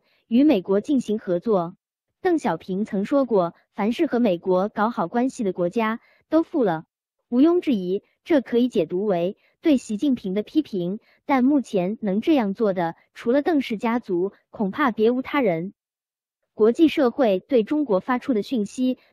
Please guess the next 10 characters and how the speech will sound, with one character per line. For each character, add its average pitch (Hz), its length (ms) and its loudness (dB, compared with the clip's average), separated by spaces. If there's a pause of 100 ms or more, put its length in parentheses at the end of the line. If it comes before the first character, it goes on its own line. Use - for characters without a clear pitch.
必 302 140 2
须 294 220 2
十 - 180 -4
分 294 180 0
明 196 240 0
确， 180 340 0 (200)
维 220 160 4
吾 302 60 4
尔 214 220 2
人 180 300 -2